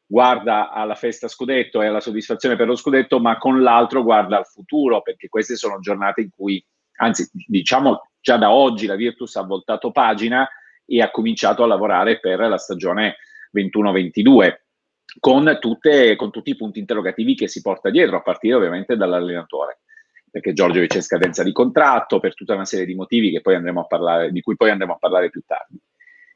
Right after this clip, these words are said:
Però evidentemente la, la soddisfazione, insomma, per, per il popolo virtusino, soprattutto per i più giovani, perché, eh, tanti de-, dei tifosi, dei ragazzi, tifosi della Virtus, eh, gli scudetti o non li hanno visti o, o erano piccoli e quindi era difficile per loro,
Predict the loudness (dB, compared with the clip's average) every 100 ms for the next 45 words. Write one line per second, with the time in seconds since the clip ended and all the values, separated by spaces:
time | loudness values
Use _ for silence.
0 | _ 2 4 4 4 0 -4 -4 -2 -2
1 | -2 -2 -4 -6 -8 -12 -14 -12 -12 -6
2 | -6 -6 -10 -10 -6 -6 -4 -6 -6 -4
3 | 0 0 0 -6 -6 -2 -2 2 2 4
4 | 4 4 6 4 2 0 4 4 4 0
5 | -4 -4 0 0 0 _ _ _ _ -6
6 | -4 -4 -4 -2 0 0 0 2 2 0
7 | -2 -2 -4 -2 0 0 -2 -2 0 0
8 | 2 2 0 -2 -12 -12 -10 -8 -6 -6
9 | -4 -4 -4 -6 -6 -6 -8 _ _ _
10 | _ -16 -14 -10 -10 2 4 4 4 4
11 | 4 6 4 4 4 4 2 4 4 4
12 | 0 -2 2 4 4 0 -4 -6 -2 0
13 | 0 -2 -4 0 4 4 4 0 -6 -6
14 | -2 -2 0 0 2 4 2 0